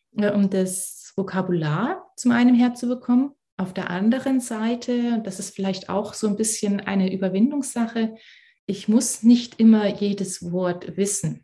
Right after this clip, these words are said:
ja, sondern wenn ich einfach anfange, das zu erklären,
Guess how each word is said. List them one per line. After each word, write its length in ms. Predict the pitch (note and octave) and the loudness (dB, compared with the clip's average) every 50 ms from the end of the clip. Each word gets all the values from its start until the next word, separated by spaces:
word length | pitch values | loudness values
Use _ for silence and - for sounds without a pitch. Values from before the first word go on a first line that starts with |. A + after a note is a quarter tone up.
| _ _ - | _ _ -10
ja, 180 | - - B3 | -4 -4 -4
sondern 520 | B3 - - G3 F#3+ F#3 F#3 F#3+ F#3+ F#3 - - _ _ - - - - _ _ - | -4 -2 0 2 2 4 4 2 2 0 -4 -18 _ _ -20 -20 -20 -20 _ _ -2
wenn 160 | F#3+ G3 G3 | 0 2 2
ich 160 | - - - | 2 0 -2
einfach 340 | G3 F#3+ F#3+ G3 F#3+ - - | -2 -2 -2 -4 -8 -6 -4
anfange, 580 | F#3 F#3+ A#3 A#3+ - - A3 A3 G#3+ G#3+ G#3 G3+ | 2 2 2 2 4 2 4 4 4 2 2 -2
das 260 | - F#3+ F#3 - - | -4 -4 -6 -6 -10
zu 120 | - - | -8 -8
erklären, 920 | F3 F#3 F#3 - - - F#3 F3 F#3 G#3 A#3 C4 C#4+ C#4 C#4+ C#4+ D4 D4+ | -6 -6 -6 -8 -6 -4 -2 0 2 2 2 2 2 2 2 2 2 0